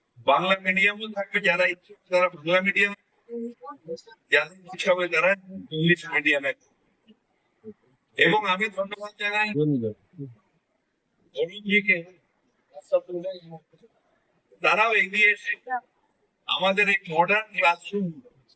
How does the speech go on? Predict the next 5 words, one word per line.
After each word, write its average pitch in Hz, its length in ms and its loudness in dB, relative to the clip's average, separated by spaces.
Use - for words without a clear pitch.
ই 185 220 0
ক্লাস, 185 180 2
ই 190 240 2
বোর্ড, 180 420 -2
আহ, 123 360 4